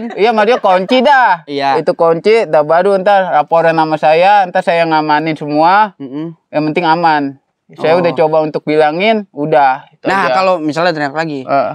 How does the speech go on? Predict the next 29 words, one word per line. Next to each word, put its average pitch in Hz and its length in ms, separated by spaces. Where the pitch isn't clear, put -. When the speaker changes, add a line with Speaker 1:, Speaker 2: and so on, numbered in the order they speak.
Speaker 2:
"Oke, 214 320
barang 185 280
udah 226 140
saya 196 140
masukin, 175 560
Speaker 1:
Heeh. 175 400
Speaker 2:
tapi 160 220
dia 220 100
bisa 202 180
masuk 185 260
juga 208 220
maling. 202 500
Itu 220 180
bagaimana 208 420
cara 180 180
ngejegahnya?" 175 600
Speaker 1:
Pakai 185 260
alarm. 196 340
Speaker 2:
Ini. 139 540
Speaker 1:
Pakai 190 360
alarm. 220 420
Speaker 2:
Alarm. 143 880
Speaker 1:
Iya. 160 280
Speaker 2:
Alarm 180 460
motor 175 380
apa 240 320
sepeda, 247 500
Pak 233 180
Oki? 226 260